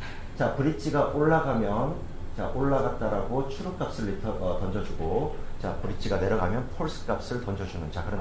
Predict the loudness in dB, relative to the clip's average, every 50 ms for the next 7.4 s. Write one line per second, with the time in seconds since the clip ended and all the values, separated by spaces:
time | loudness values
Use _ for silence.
0 | 0 0 0 0 0 0 0 2 2 4 4 4 2 2 2 2 2 0 0 2
1 | 2 2 0 0 -2 -2 -4 -4 -2 0 2 4 6 6 6 6 6 4 2 0
2 | -2 -2 0 -2 -2 -2 -2 -2 -2 -4 -4 -4 -6 -6 -4 -2 -2 -2 -2 -4
3 | -4 -4 -4 -4 -4 -6 -6 -6 -4 -4 -4 -4 -6 -8 -10 -10 -8 -4 -4 -2
4 | -2 -2 -4 -6 -6 -4 -4 -2 -2 -2 -4 -4 -6 -6 -6 -6 -6 -6 -6 -6
5 | -8 -8 -8 -8 -8 -8 -8 -8 -8 -8 -8 -10 -10 -10 -12 -12 -8 -8 -6 -6
6 | -6 -6 -4 -4 -4 -2 -2 -2 -2 -2 -2 -4 -4 -2 -2 -2 0 0 -2 0
7 | 0 -2 0 0 0 0 0 0